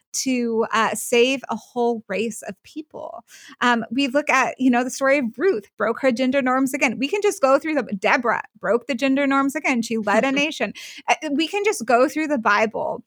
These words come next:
Speaker 1: and nearly every story that we see of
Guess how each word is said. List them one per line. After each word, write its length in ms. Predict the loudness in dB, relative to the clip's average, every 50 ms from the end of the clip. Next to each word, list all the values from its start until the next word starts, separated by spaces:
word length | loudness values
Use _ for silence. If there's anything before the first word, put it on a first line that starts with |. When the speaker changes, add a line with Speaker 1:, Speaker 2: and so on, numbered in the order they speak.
| _ -18 -6 0
Speaker 1:
and 160 | 2 4 6
nearly 360 | 6 4 4 2 0 -2 -4 -4 -2 0
every 380 | 0 0 0 -2 -4 -6 -6
story 500 | -6 -8 -8 -6 -2 0 0 2 2 0 0
that 180 | -2 -4 -4
we 100 | -4 -6
see 260 | -6 -6 -6 -6 -4
of 160 | -4 -4 -4